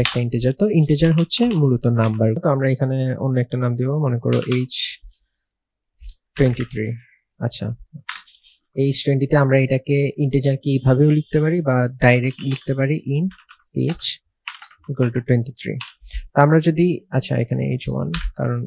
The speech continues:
এইচ already দিয়ে দিছি। এখানে int দিয়ে আমরা যখন ডিফাইন করে দিই তখন প্রোগ্রামের বুঝতে সুবিধা হয় এবং তোমার বুঝতে সুবিধা হয় যে এটার আউটকাম একটা ইন্টিজার হবে, বা স্ট্রিং দিয়ে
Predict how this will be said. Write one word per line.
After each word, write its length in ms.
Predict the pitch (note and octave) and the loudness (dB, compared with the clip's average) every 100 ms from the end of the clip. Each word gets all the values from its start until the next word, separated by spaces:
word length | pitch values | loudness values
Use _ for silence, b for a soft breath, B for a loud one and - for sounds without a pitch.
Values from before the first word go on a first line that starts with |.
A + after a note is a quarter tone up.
| - | -6
এইচ 100 | C3 C3+ | -6 -4
already 240 | C3+ C3 C#3+ | -6 -6 -8
দিয়ে 120 | C#3 C3+ | -10 -10
দিছি। 200 | B2+ E3+ F#3 B B B B D#3 | -8 -8 -8 B B B B 2
এখানে 220 | E3 E3 - D#3+ | 4 4 4 4
int 160 | E3+ D3+ | 4 2
দিয়ে 140 | F3 F3 | 4 4
আমরা 120 | D3 D3+ | 4 4
যখন 160 | D#3+ D#3+ C#3+ | 2 2 0
ডিফাইন 280 | C#3+ C#3 C#3 C#3+ | 0 2 0 4
করে 160 | D#3 D3+ | 4 4
দিই 120 | D#3 C#3+ | 2 2
তখন 180 | B2+ C#3+ C#3+ | 2 0 0
প্রোগ্রামের 520 | C#3 B2+ C3+ C3+ C3+ C3+ - _ _ - D3 | 0 2 2 2 0 -2 -6 _ _ 2 6
বুঝতে 240 | D3+ E3 - | 8 8 6
সুবিধা 260 | D#3 C3 A#2 | 6 4 4
হয় 120 | A#2+ A#2+ | 2 0
এবং 100 | B2+ C#3 | -2 0
তোমার 180 | C#3 C#3+ | 0 2
বুঝতে 180 | C#3 - C#3 | 2 2 0
সুবিধা 280 | C#3 C3 B2+ B2 | 0 0 2 2
হয় 120 | B2 | 2
যে 60 | C3 B2+ | 0 2
এটার 180 | B2+ A#2+ | 4 4
আউটকাম 300 | A2+ - B2 A#2 | 2 2 -2 0
একটা 120 | A#2 B2 | 0 0
ইন্টিজার 320 | A#2+ B2 A#2+ A#2+ | 0 0 0 2
হবে, 200 | A#2+ A#2+ C#3 B B B - | 0 -2 -4 B B B 2
বা 80 | A#2+ A2+ A2+ | 4 4 2
স্ট্রিং 220 | - B2 B2 | 0 0 0
দিয়ে 120 | B2 | 0